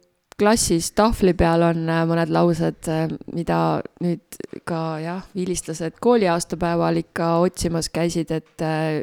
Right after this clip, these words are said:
mõ-, ja need on tõesti mul olnud, äh, päris pikalt. Üks on, äh, iga päev midagi uut. Ja see on tõesti, noh, see tõesti on nii, kui hakkad mõtlema ja kui on tõesti raske hetk,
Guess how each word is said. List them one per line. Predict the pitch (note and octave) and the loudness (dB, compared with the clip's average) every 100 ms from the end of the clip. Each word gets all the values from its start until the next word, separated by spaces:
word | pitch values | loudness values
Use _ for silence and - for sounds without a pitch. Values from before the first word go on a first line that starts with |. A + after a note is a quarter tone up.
| - | -6
mõ-, | E3 E3+ - - | -6 -6 -8 -6
ja | F3+ F#3 | -2 0
need | G#3+ | 0
on | C4 A#3 | 0 2
tõesti | A3+ - F#3 | 2 2 -2
mul | E3+ E3+ E3 | 0 0 2
olnud, | E3+ E3 D#3+ - | 2 0 -2 -4
äh, | D#3+ | -4
päris | E3 F3 D#3+ | -2 -2 -2
pikalt. | F#3 - D#3 D3+ - - | -4 -2 -4 -4 -6 -6
Üks | F3 - | -4 -2
on, | E3+ E3+ E3 | 0 0 -2
äh, | D#3+ D#3+ D3+ - - - - | -2 -4 -6 -14 -20 -20 -6
iga | A3 A3 | 2 2
päev | E3+ F#3 E3 | 4 2 2
midagi | E3 D#3 D3 | -2 -2 -2
uut. | D#3 - - - _ _ | -4 -8 -18 -20 _ _
Ja | - | -8
see | E3 G#3+ | 0 0
on | G3 | 2
tõesti, | G#3 F#3 D#3 - D3+ D3+ - | 2 2 -2 -6 -6 -6 -8
noh, | E3+ | -8
see | E3 F3+ | -4 -4
tõesti | F3 G3+ F#3 - | 0 -2 -2 -2
on | A#3+ B3+ | -2 -2
nii, | D#3+ C#3+ | -4 -6
kui | D#3 | -6
hakkad | D#3 - E3 | -6 -6 -6
mõtlema | E3+ D#3+ E3 E3 | -6 -6 -6 -4
ja | D#3 | -6
kui | F3 | -4
on | F#3 F#3 | -6 -6
tõesti | G3+ A3 F#3 | -8 -8 -6
raske | G#3 - - | -6 -6 -6
hetk, | D#3+ E3+ - | -6 -6 -10